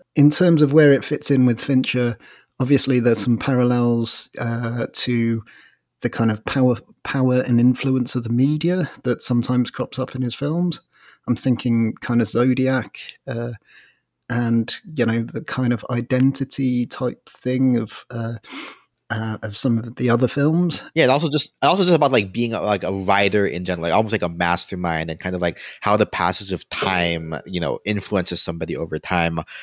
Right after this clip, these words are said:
Speaker 2: You know, that's, that's all, those are all definitely hallmarks of, of his work. Um, how do you, how do you think this ranks against his other films, if you had to, like,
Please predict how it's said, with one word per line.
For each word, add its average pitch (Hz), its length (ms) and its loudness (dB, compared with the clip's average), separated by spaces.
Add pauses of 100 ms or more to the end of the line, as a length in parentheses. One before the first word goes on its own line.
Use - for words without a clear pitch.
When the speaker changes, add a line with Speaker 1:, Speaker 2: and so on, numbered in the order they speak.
(140)
Speaker 2:
You 98 120 -2
know, 90 40 0
that's, 98 240 0
that's 113 240 2
all, 107 80 4
those 127 180 6
are 143 40 6
all 117 60 4
definitely 104 300 2
hallmarks 95 440 -2
of, 98 360 -2
of 98 180 -4
his - 240 -6
work. 82 240 -4 (240)
Um, 98 100 0
how 131 140 2
do 156 120 0
you, 156 100 2
how 135 180 2
do 143 60 2
you 131 60 -2
think 131 120 -6
this - 180 -6
ranks 101 220 0
against 101 480 0
his - 180 -6
other 80 220 -6
films, 58 320 -10
if 92 100 -4
you 87 80 -4
had 87 160 0
to, - 80 -8
like, 67 160 -4